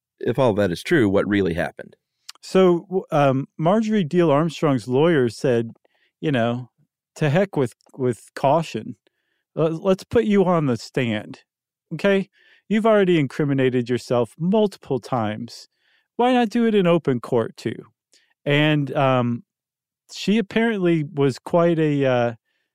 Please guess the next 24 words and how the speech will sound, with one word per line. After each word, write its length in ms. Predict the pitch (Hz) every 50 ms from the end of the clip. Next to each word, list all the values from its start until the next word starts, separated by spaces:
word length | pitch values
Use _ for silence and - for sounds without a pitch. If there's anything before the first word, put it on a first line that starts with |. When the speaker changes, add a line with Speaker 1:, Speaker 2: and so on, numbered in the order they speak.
| _ _ _ _ _ _ _ _ _ -
Speaker 2:
she 240 | 143 - - - 180
put 180 | - - 220
on 120 | 208 202 175
quite 200 | - 196 190 175
a 60 | 160
performance 560 | - - 135 - - 165 160 143 127 120 -
on 160 | 143 131 123
the, 160 | 120 117 117 -
on 200 | 135 127 127 123
the 80 | 113 104
stand 440 | - - - 135 127 120 113 107
over, 240 | 113 113 107 113 113
like, 280 | 107 113 113 - - - -
two 220 | - - 160 151
days, 320 | 135 135 131 123 113 98
I 60 | 117 107
think 200 | - 143 123 -
five 320 | - 139 131 131 135 131
and 100 | 139 127
a 40 | 117
half 240 | 113 120 120 - -
hours 340 | 120 117 120 120 113 110 104
of 120 | 107 98
testimony. 720 | - - 127 113 - - 110 104 104 101 101 110 110 117